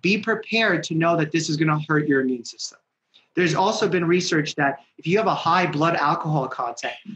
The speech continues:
the monocytes, which are a type of white blood cell that protect you from covid nineteen, also get hurt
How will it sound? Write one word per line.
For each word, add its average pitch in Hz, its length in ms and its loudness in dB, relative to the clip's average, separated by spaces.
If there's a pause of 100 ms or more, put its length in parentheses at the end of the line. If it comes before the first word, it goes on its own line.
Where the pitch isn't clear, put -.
(140)
the 151 60 0
monocytes, 151 960 0
which 156 200 0
are 156 100 4
a 151 80 0
type 170 220 -2
of 143 120 -2
white 160 220 0
blood 151 220 2
cell 139 340 -4 (200)
that 143 140 -2
protect 156 380 -2
you 175 80 2
from 151 140 -2
covid 135 320 0
nineteen, 120 440 -6 (280)
also 214 400 2
get 156 200 2
hurt 131 380 -2